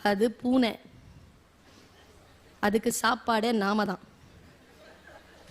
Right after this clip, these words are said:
சரியா? அப்போ எலி கேட்டு, குட்டி கேட்டுச்சு, "அதான் உன்னோட அக்ரிமெண்ட் போட்டிருக்குதே, உன்னை சாப்பிட மாட்டேன்னு." அக்ரிமெண்ட் எனக்கு தான். அது காலையிலேருந்து பசியா இருக்குது.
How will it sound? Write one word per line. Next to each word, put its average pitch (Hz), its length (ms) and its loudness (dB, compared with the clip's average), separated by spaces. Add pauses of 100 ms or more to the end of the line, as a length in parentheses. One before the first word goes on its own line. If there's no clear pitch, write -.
சரியா? 233 420 0 (180)
அப்போ 233 280 2
எலி 233 260 2
கேட்டு, 208 480 -2
குட்டி 262 200 -2
கேட்டுச்சு, 226 420 -2 (200)
"அதான் 320 300 2
உன்னோட 294 260 2
அக்ரிமெண்ட் 285 400 -2
போட்டிருக்குதே, 190 380 -6
உன்னை 202 180 -2
சாப்பிட 233 340 -4
மாட்டேன்னு." 190 340 -4 (580)
அக்ரிமெண்ட் 254 480 0
எனக்கு 220 340 -2
தான். 180 140 -2 (4000)
அது 247 180 2
காலையிலேருந்து 262 580 0
பசியா - 140 -8
இருக்குது. 175 340 -4